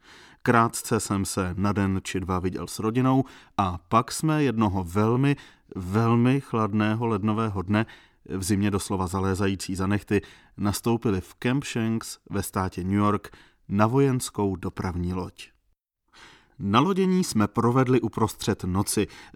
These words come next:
se vším se dělaly tajnosti a nástupní lávka byla ze všech stran krytá tak, aby nikdo neviděl, kdo na loď nastupuje. Jednotky se přesouvaly všemi směry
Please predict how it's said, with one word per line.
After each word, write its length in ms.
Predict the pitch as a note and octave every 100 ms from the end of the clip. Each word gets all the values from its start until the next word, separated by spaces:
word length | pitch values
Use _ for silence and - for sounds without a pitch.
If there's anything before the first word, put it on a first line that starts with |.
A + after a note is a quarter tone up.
| G2+
se 200 | - A#2+
vším 340 | - A#2+ A2+
se 200 | G#2 G2
dělaly 340 | F#2 G2 F#2+ F2+
tajnosti 680 | - G#2+ G#2 A#2+ - B2 B2+ - -
a 220 | G#2+ F#2+ F2+
nástupní 680 | F#2+ A2+ C3 - F3 C#3
lávka 380 | A2 A#2+ - C#3
byla 240 | C3 A2+ F2+
ze 160 | A2+
všech 320 | C3+ - E3+
stran 340 | - - C3+ A2
krytá 420 | A2 B2 A2 F2+
tak, 220 | B2 C3 - - -
aby 260 | A#2+ G2 F2+
nikdo 500 | G2 A#2+ D#3+ F#3+ F#3
neviděl, 560 | F3 F3 D#3 D3+ D3 -
kdo 280 | A2+ G2 A#2+
na 100 | A#2
loď 240 | A2 G#2
nastupuje. 640 | F#2+ F2 - G2 E2 D#2+ - _ _ _ _ - - - -
Jednotky 560 | A2 A2 A#2 - G#2+
se 200 | - F#2
přesouvaly 540 | F2+ G#2 - G2+ F#2+ F#2+
všemi 280 | F#2 F2
směry 420 | - - G2+ A#2